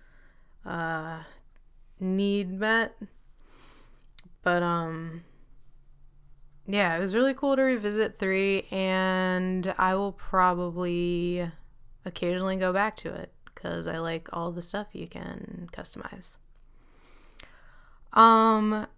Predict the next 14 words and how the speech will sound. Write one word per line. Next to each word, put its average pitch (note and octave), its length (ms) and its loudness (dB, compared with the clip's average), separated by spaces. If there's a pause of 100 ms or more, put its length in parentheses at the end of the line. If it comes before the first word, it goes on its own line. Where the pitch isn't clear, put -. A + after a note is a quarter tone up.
(160)
so - 160 2
yeah, G3+ 200 8
I F3 120 4
would G3 120 4
definitely A3 280 4
recommend G#3+ 380 2
this G#3 140 -4
game. G3 440 0
I F#3+ 240 2
would F#3+ 200 -2
not F3+ 800 0
recommend F3 800 -4
purchasing - 600 -12
it. - 160 -16